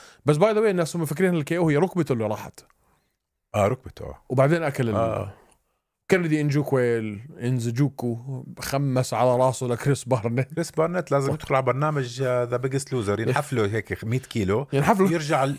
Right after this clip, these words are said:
Speaker 2: يرجع ال-،
Speaker 1: بده،
Speaker 2: لايت، لايت ويت أو
Speaker 1: بده ينحف له أقل
Speaker 2: البانتم
Speaker 1: إشي
Speaker 2: ويت.
Speaker 1: أربعين، خمسين كيلو.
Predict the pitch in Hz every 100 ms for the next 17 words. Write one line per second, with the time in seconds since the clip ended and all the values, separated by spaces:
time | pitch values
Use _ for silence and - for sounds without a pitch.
0 | 143 160 170 147 117 110 107 98 95 101
1 | 101 98 104 101 - 85 - 80 165 180
2 | 175 214 160 151 175 165 151 143 139 139
3 | 123 135 117 107